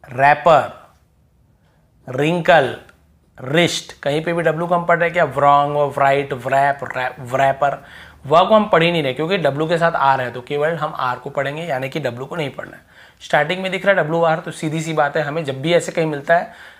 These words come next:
डब्ल्यू आर के साथ एक साथ, तो हमें केवल ऐसे पढ़ना है, रॉन्ग, राइट, रैप, रैपर, रिंकल और रिस्ट और रैक वगैरह ऐसे भी होता है, है ना, ऐसे डब्ल्यू आर ए सी के, ये रैक भी होता है और,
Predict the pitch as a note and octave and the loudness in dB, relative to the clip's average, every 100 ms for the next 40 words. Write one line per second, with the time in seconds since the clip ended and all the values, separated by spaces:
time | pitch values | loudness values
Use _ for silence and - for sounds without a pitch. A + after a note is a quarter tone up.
0 | _ C3+ C3+ D3 C#3+ C#3+ C#3 D3+ C#3+ C3+ | _ -2 0 2 2 0 -4 -4 -4 -4
1 | - D3+ C#3 C#3+ C#3 C#3 D#3+ - A#2+ C#3 | -4 -6 -8 -10 -6 -6 -4 -6 -8 -8
2 | C3+ B2 A#2+ A#2 A#2+ A#2+ B2 A#2+ - - | -8 -8 -8 -8 -8 -8 -8 -12 -14 -8
3 | B2+ B2 B2 B2 B2+ C3 B2+ - _ - | -6 -6 -10 -10 -4 -2 -4 -8 _ -20
4 | - - - C3+ B2+ C#3 B2+ B2+ C3+ C3 | -20 -14 -4 -2 0 0 -2 -4 -8 -4
5 | C#3+ C#3 D#3+ G#3 - C3+ D#3 - - A2+ | -2 2 2 2 -2 -2 -2 -4 -8 -10
6 | - _ _ _ _ _ _ _ _ C#3 | -12 _ _ _ _ _ _ _ _ -4
7 | C3+ C#3+ D3 D3 C#3 C#3+ C#3+ C3+ - D3+ | 0 2 2 0 2 4 2 0 -2 -2
8 | C#3+ C3+ C3+ D3 F#3+ E3 - - A#2 C3 | -4 -4 -4 -4 -4 -4 -4 -6 -6 -6
9 | A#2+ G2+ - _ _ _ _ _ _ A#2 | -6 -10 -18 _ _ _ _ _ _ -16
10 | A#2 A#2+ A2+ G#2+ - - - - - A#1+ | -14 -10 -8 -8 -10 -14 -14 -14 -16 -18
11 | - A2 A2 A#2 A2+ A2+ A#2+ A#2+ A2+ A2+ | -14 -14 -10 -6 -6 -6 -8 -8 -8 -8
12 | A2+ A2 - E3 F#3+ F3 - | -8 -8 2 2 2 -4 -14